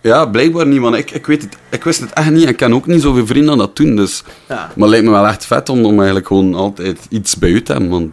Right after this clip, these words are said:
Speaker 2: Ja.
Speaker 1: ja, gelijk
Speaker 2: Ja.
Speaker 1: waar je bent,
Speaker 2: Tours.
Speaker 1: kun je dan wat podcasts laten spelen of
Speaker 2: Ja.
Speaker 1: zo. En, eh,
Speaker 2: Ik
Speaker 1: right.
Speaker 2: zit stiekem tijdens de podcast vaak die app gewoon te verkopen. <laughs>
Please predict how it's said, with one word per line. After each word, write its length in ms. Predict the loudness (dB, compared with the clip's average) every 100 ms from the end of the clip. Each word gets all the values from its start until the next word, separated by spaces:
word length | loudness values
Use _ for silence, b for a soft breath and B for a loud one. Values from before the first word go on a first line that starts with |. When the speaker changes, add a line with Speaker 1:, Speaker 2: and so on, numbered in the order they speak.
| -10
Speaker 2:
Ja. 260 | -4 -4 -4 -14 -20 -4
Speaker 1:
ja, 320 | 2 2 2 -4
gelijk 340 | -2 0 0
Speaker 2:
Ja. 80 | 0
Speaker 1:
waar 80 | -2
je 80 |
bent, 380 | -2 -2 -4 -8 -20
Speaker 2:
Tours. 340 | -16 -14 -14 -6
Speaker 1:
kun 120 | -4
je 60 |
dan 340 | -2 -2 -4 -6 -12
wat 220 | -6 -6
podcasts 440 | -4 -8 -6 -10 -6
laten 220 | -4 -6
spelen 320 | -8 -8 -6
of 100 | -8
Speaker 2:
Ja. 60 | -8
Speaker 1:
zo. 140 | -6
En, 80 | -4
eh, 100 | -4 -6
Speaker 2:
Ik 60 | -8
Speaker 1:
right. 140 | -8
Speaker 2:
zit 120 | -10
stiekem 320 | -10 -10 -6
tijdens 220 | -2 -2 -2
de 80 | -6
podcast 260 | -6 -8
vaak 200 | -6 -8
die 140 | -6 -8
app 80 | -8
gewoon 160 | -12
te 60 | -14
verkopen. 460 | -12 -10 -10 -8
<laughs> 80 | -8